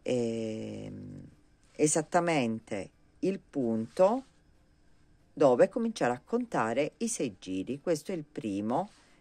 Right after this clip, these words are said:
e questo si trova, il filo si trova alla base. Quindi continuiamo la lavorazione, facciamo sei giri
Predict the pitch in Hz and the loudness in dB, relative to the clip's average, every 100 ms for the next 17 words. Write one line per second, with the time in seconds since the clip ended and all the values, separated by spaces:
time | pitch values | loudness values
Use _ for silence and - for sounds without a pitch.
0 | _ - 233 135 - 180 175 151 113 104 | _ -6 2 2 2 -4 -2 0 2 2
1 | 135 151 - 107 120 - - 104 92 110 | 0 -2 -6 0 0 0 -4 -4 0 0
2 | 101 80 76 95 - 131 - _ _ _ | -2 -4 -8 -6 -4 -4 -6 _ _ _
3 | _ - _ _ _ _ - 170 113 107 | _ -20 _ _ _ _ 0 0 0 -4
4 | - 226 233 - 147 135 117 101 101 98 | 0 0 0 -2 -2 0 0 -2 -6 -8
5 | 98 - - - - - - - - - | -12 -20 -20 -20 -20 -20 -20 -20 -20 -20
6 | - _ - - _ - - _ _ _ | -20 _ -20 -20 _ -20 -20 _ _ _
7 | _ _ _ _ _ _ _ 147 151 131 | _ _ _ _ _ _ _ 4 6 6
8 | 127 160 190 - - 135 104 107 147 170 | 6 6 6 2 -2 -2 -2 -4 -4 -2
9 | 196 - 131 107 104 - - 214 156 - | -6 -2 -2 -2 -6 -4 2 2 0 -6
10 | 113 101 98 120 170 | -6 -4 -4 -2 -2